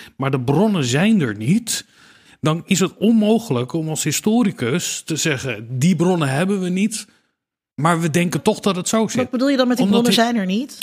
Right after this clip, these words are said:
Speaker 1: Nou, er zitten allemaal, we hebben net geconstateerd dat er enorme gaten zitten eigenlijk in het archief. Vooral over de manier hoe we daarmee omgaan en door de dynamische content die er is.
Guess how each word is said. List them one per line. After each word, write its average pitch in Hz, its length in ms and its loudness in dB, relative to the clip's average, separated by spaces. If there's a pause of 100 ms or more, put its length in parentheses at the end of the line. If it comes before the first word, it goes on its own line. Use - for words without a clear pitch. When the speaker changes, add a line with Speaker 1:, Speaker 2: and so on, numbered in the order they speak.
(100)
Speaker 1:
Nou, 131 280 0
er 147 80 0
zitten 175 240 2
allemaal, 151 220 -2
we 139 60 -2
hebben 151 200 0
net 170 160 0
geconstateerd 151 640 0
dat 151 140 0
er 135 80 -2
enorme 139 420 2
gaten 175 520 -2
zitten 147 300 0
eigenlijk 127 380 -2
in 131 100 -4
het 123 160 -6
archief. 110 360 -6
Vooral 120 420 -2
over 120 220 -2
de 123 60 -2
manier 127 460 2
hoe 131 140 0
we 131 80 -2
daarmee 120 360 -2
omgaan 123 680 0
en 104 220 -6 (320)
door 110 140 -2
de 117 100 -2
dynamische 127 640 0
content 139 480 0
die 127 120 -2
er 120 160 -6
is. - 280 -2